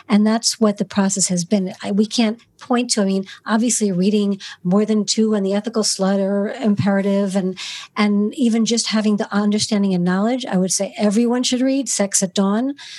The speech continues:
I mean, if you don't read that, you know, you don't, you will get the understanding of the research and the behind our bodies and human sexuality. But I don't think we had one particular way to, s-, again, to, to give resources or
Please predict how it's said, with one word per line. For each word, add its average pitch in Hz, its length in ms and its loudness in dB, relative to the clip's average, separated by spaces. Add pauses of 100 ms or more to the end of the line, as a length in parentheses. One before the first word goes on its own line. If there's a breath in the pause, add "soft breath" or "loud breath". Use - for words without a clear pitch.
(120)
I 202 80 2
mean, 190 220 4
if 180 160 -2
you 202 80 2
don't 202 160 -2
read 208 180 0
that, 202 240 -2
you 214 100 0
know, 185 100 2
you 180 220 -2 (360)
don't, 214 400 -2
you 214 560 -2
will 202 100 4
get 202 200 0
the 208 60 -4
understanding 196 960 0
of 208 160 -6
the 196 120 0
research 190 540 0
and 185 160 0
the 196 140 -10 (240 loud breath)
behind 202 600 2
our 170 80 0
bodies 165 480 -2 (580 loud breath)
and 285 140 4
human 185 260 2
sexuality. - 720 -4 (300 loud breath)
But 220 140 4
I 233 120 4
don't 240 300 0
think 196 180 0
we 190 100 2
had 185 180 0
one 175 200 -4
particular 185 640 -2
way 180 240 2
to, 180 140 -4
s-, - 340 -2
again, 180 480 0 (120)
to, 185 220 -4 (140)
to - 140 -2
give 185 260 0
resources 190 560 2
or 170 240 -2